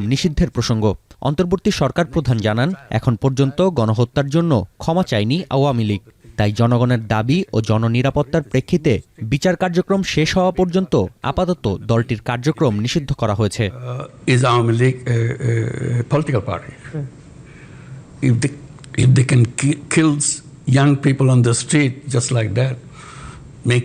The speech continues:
Speaker 2: people disappear just like that, steal money just like that, would you still call it a political party? So that's a debate. This is not a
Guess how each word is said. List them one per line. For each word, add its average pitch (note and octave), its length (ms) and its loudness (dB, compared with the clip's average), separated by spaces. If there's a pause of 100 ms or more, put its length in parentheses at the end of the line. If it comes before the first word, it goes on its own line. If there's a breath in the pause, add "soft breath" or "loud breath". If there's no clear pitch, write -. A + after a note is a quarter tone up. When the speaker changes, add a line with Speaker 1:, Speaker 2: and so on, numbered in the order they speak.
Speaker 2:
people B2 200 2 (140)
disappear A#2 420 2 (160)
just B2+ 200 0
like A2+ 220 -2
that, B2 180 -2 (840 loud breath)
steal C#3+ 240 2 (120)
money C#3 160 6 (180)
just B2+ 220 2
like G#2+ 220 0
that, B2+ 160 -2 (720 loud breath)
would B2 180 4
you C#3 60 8 (100)
still F#3 280 2
call B2+ 180 0
it A2 120 -8
a - 60 -16
political G#2 320 -6 (100)
party? - 220 -14 (260)
So - 40 0 (100)
that's D#3 180 0
a D3+ 140 2
debate. B2+ 220 2 (120)
This B2+ 160 -2
is A#2+ 140 -2
not A2+ 120 0
a G#2+ 80 -2